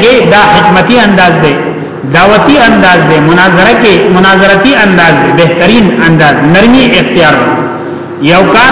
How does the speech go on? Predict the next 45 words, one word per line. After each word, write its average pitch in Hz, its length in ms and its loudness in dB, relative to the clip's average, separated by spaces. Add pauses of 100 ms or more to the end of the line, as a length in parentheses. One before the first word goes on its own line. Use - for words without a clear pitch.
(140)
نسبت 196 320 0 (120)
بل 269 100 4 (100)
ته - 60 2
پکاري، 190 460 0 (340)
ته 190 80 2
وایې، 220 160 2 (160)
"ما 220 180 2
له 220 140 2
نه 196 120 2
دي 170 140 2
پکار 165 340 0
چې 151 120 0
زه 147 140 0
داسې 139 200 -2
وکړم." 120 260 -4 (1080)
وایې، 190 200 2 (100)
هغه 208 240 2
ته 262 160 2
چې 196 60 0 (120)
تا 214 160 2
له 240 120 0
نه 220 120 0
دي 190 160 2
پکار 180 260 0 (100)
داسې 156 240 0
وکړي. 127 240 -2 (840)
خو 175 80 0 (280)
انداز 196 400 2 (260)
الټه 180 380 0
کې، 143 140 0 (540)
دې 160 200 2
سره - 160 2 (100)
مخاطب 180 380 0 (140)
خبره 190 320 2
ښه 190 80 0 (100)
طریقې 175 340 2 (100)
سره 165 120 0 (140)
اخلي، 202 280 0 (500)
نو 160 160 0
ته 226 140 2
چې 202 60 0 (120)
بیان 208 280 0 (140)
کوې، 208 200 2
نو 175 140 0
ته 175 60 0